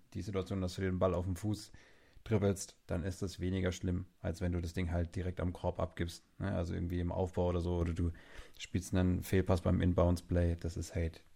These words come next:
eine Katastrophe und das möchtest du vermeiden und so hältst du halt auch ein Spiel eng. Und dann hast du noch, äh, hast du noch einen Impact Player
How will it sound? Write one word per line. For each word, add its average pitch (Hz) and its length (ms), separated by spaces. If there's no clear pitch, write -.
eine 90 120
Katastrophe 87 520
und 87 120
das 85 120
möchtest 85 300
du 85 60
vermeiden 90 420
und 87 160
so 127 380
hältst - 360
du 92 120
halt 90 140
auch 85 200
ein 87 80
Spiel 90 240
eng. 85 200
Und 107 40
dann 104 120
hast 123 160
du 143 40
noch, 123 300
äh, 113 400
hast 110 160
du 123 40
noch 110 120
einen 117 340
Impact 123 460
Player 117 440